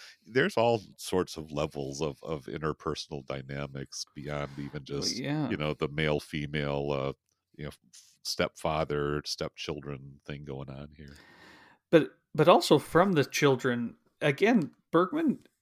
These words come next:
Speaker 2: <sighs> he does give this guy, as abhorrent as he may be, some,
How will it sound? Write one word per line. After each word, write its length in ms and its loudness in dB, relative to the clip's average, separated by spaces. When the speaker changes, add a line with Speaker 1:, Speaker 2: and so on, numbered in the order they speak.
Speaker 2:
<sighs> 1120 -16
he 140 2
does 380 6
give 1000 8
this 280 4
guy, 540 2
as 240 -2
abhorrent 520 2
as 120 0
he 100 0
may 220 2
be, 680 -2
some, 800 4